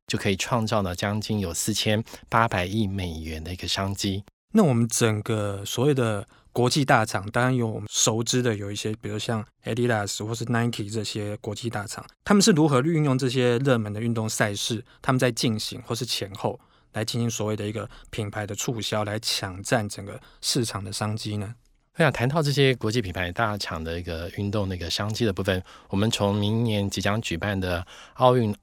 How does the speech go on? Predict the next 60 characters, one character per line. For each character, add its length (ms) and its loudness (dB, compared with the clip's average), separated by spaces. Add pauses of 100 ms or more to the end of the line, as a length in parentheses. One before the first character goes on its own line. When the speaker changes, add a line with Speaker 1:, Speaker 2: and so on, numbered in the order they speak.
(160)
Speaker 1:
来 180 -4
看， 280 -2
就 140 -4
可 80 -4
以 60 -4
做 160 0
一 40 -4
个 60 -4
蛮 260 -6 (140)
适 200 0
当 180 0
的 100 -2
一 60 -4
个 320 -4 (220)
说 220 2
明。 220 0 (240)
其 100 2
实 100 6
呢， 140 8
在 260 8
整 140 0
个 80 -2
运 160 2
动 120 4
赛 300 4
事 380 2
过 180 6
程 280 0
中 180 4
呢， 160 4
这 120 -4
些 240 0 (100)
品 180 -4
牌 220 -2
大 220 -2
厂 220 -6
的 80 -4
行 180 0
销 160 2
的 80 4
一 60 0
个 100 -2
手 280 -4
段 240 2
都 160 -2
是 160 -4
呢 100 0
搭 240 -4
配 300 0 (240)
这 160 2
样 120 4
子 120 -2
的 60 0
一 40 -2
个 100 0
重 240 -2
大 220 -2
的 140 -4
一 120 -6
个 240 -4